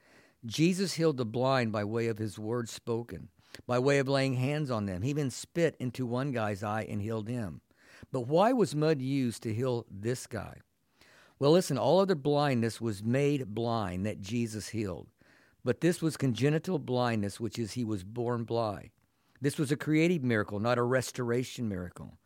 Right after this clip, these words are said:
Creation was involved. Sight had to be created for this man to see. There was no sight in this man.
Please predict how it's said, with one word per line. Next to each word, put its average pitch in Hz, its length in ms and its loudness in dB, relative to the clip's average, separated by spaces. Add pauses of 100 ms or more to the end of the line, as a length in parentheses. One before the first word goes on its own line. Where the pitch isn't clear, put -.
(300)
Creation 135 500 0
was 131 160 -2
involved. 120 500 -2 (460)
Sight 160 400 4
had 151 160 2
to 147 60 -4
be 139 120 -2
created 139 500 0
for 123 120 -4
this 131 260 -2
man 127 240 0
to 120 80 -2
see. 127 540 -4 (520)
There 135 140 4
was 127 180 4
no 139 200 6
sight 175 340 4
in 143 140 2
this 147 200 0
man. 143 380 -2